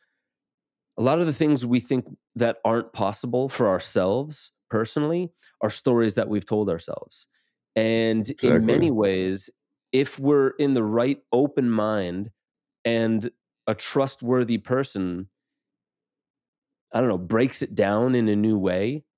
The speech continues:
Speaker 1: and says, "No, dude, I don't know if you, you know about this," but bam, bam, bam, bam, bam. And all of a sudden, just that information, we haven't done anything but receive the information. We haven't embodied it, nothing.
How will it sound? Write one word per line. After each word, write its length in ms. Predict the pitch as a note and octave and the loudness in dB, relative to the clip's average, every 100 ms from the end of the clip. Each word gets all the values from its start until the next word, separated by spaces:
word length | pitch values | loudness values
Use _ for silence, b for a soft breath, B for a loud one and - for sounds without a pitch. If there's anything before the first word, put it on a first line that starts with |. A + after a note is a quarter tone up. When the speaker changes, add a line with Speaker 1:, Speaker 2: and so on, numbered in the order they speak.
| - | -4
Speaker 1:
and 120 | G2+ | -4
says, 460 | - G#2 F#2+ E2+ - | 0 0 0 -4 -8
"No, 380 | A2 B2 A#2 G2+ | -2 0 2 0
dude, 440 | E2+ F#2+ F#2+ F2+ - | 0 0 0 -2 -4
I 120 | A2+ | -2
don't 120 | A#2 | 0
know 120 | A2 G2+ | 0 0
if 140 | - | -2
you, 160 | G#2 G#2 | -8 -6
you 120 | G#2+ | -2
know 120 | G#2+ | 0
about 320 | G#2 G2 F#2 F2+ | 0 0 -4 0
this," 260 | A#2 G2 | 0 0
but 260 | - G2 - | -4 -4 -2
bam, 160 | F#2+ | 0
bam, 200 | G#2 G#2 | 2 2
bam, 160 | G2+ F#2+ | 2 0
bam, 160 | G2 F#2 | 0 0
bam. 240 | A2+ G2 | -2 -2
And 80 | - - | -4 -2
all 180 | C#3 | 0
of 80 | D#3+ | 0
a 60 | C#3 | -2
sudden, 320 | - D#3+ G#2+ | -2 -2 0
just 220 | A#2 D3 | -2 0
that 180 | F3 D3+ | -2 0
information, 720 | E3+ D#3+ D3 C3 D3 - - - - _ _ _ - | -2 0 0 0 -2 -4 -10 -14 -20 _ _ _ 0
we 60 | |
haven't 200 | C#3+ D3 | 2 2
done 240 | A#2 D3 C#3+ | 2 2 2
anything 420 | C#3+ D#3 D#3+ D#3+ | 2 0 0 0
but 180 | B2 - | 0 -4
receive 520 | G2+ - F3 E3+ G#2+ | -6 -6 -4 -4 -2
the 140 | G#2 | -2
information. 640 | F#2+ F2+ F#2 F2 D#2+ - E2+ | -4 -4 -4 -4 -6 -10 -6
We 100 | F#2+ | -2
haven't 220 | G2+ G2+ | 0 -2
embodied 520 | F2+ E2 B2 C3+ C3+ | -4 -4 -4 -2 -2
it, 160 | C3+ - | -2 -2
nothing. 420 | A2+ A2 - F2 | -4 -4 -8 -16